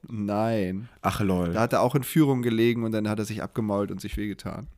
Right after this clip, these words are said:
Speaker 1: Nee, oder
Speaker 2: Ach,
Speaker 1: war er
Speaker 2: lol.
Speaker 1: überhaupt in Führung? Aber er war vorne mit dabei.
Speaker 2: Ja, das macht er schon. Der hat ja genug Vorsprung. Aber, ähm, ich,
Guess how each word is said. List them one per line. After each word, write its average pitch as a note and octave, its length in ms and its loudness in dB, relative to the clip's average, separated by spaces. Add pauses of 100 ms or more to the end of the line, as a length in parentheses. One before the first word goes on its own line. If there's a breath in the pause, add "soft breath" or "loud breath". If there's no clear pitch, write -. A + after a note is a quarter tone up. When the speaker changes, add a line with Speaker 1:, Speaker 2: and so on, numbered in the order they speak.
(300)
Speaker 1:
Nee, A#2+ 80 -2
oder A2 160 6
Speaker 2:
Ach, G#2 60 2
Speaker 1:
war A2+ 80 6
er B2+ 80 8
Speaker 2:
lol. B2+ 40 4
Speaker 1:
überhaupt B2 220 2
in A#2+ 80 -4
Führung? C3 360 -2
Aber G#2+ 120 0
er A2 100 4
war A2+ 200 4
vorne A2+ 260 2
mit G2 160 -6
dabei. G2+ 400 -6 (1040 loud breath)
Speaker 2:
Ja, A2 240 4
das B2 140 0
macht G#2 220 2
er - 80 -12
schon. F#2 320 2
Der F#2 80 2
hat F2+ 80 0
ja G#2+ 80 4
genug G#2+ 200 2
Vorsprung. G2 540 0
Aber, F#2 480 2
ähm, F2+ 520 0
ich, - 340 -2